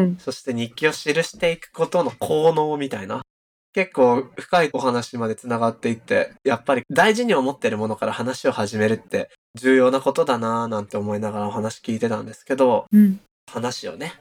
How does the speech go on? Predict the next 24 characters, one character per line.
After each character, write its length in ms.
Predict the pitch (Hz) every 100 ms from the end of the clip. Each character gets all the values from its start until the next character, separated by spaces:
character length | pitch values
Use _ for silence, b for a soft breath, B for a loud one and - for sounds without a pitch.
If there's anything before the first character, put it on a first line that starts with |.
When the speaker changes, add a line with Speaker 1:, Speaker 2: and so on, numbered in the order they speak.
| -
Speaker 2:
ま 100 | 117
た 80 | 110
特 200 | 110 -
集 220 | 127 120
テ 140 | 117
ー 60 | 101
マ 100 | 98
に 80 | 101
戻 240 | 107 160
し 140 | -
ま 120 | 160 156
す 160 | -
が、 240 | 113 104 -
そ 100 | -
の 80 | 107
日 320 | 110 104 170
常 300 | 170 185 175
の 140 | 170 165
暮 200 | - 135
ら 80 | 151
し 220 | - -
と 160 | 170 -
創 280 | - 131 139
作 360 | - - -